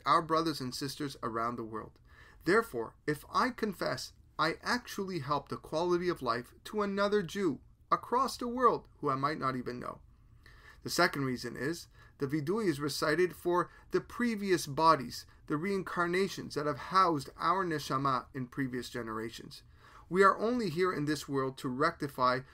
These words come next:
what our past mistakes were. So we include those lives, those bodies, in our confession.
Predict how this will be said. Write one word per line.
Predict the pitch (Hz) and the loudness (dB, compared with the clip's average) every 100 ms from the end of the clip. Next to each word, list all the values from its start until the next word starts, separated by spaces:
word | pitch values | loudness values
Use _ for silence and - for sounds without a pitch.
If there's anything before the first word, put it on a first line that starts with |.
| - - | -18 -2
what | 135 | 0
our | - 139 | 4 2
past | - 151 156 - | 2 -2 -2 -2
mistakes | 151 139 175 208 208 - | -4 -2 0 0 0 -12
were. | - - - - - - - | -12 -16 -18 -20 -20 -20 -6
So | 131 | -4
we | 117 | -2
include | 117 117 180 220 233 - 139 | -6 -6 0 2 2 0 2
those | 143 180 240 165 | 6 6 4 0
lives, | 127 104 110 117 | 0 0 -2 -8
those | 127 151 190 151 | 0 4 4 0
bodies, | 131 113 117 117 - - - - | 0 0 -2 -12 -16 -20 -20 -2
in | 151 143 | 0 2
our | 110 110 | 0 -2
confession. | - 110 - 120 - 82 | -4 -8 -4 -4 -6 -16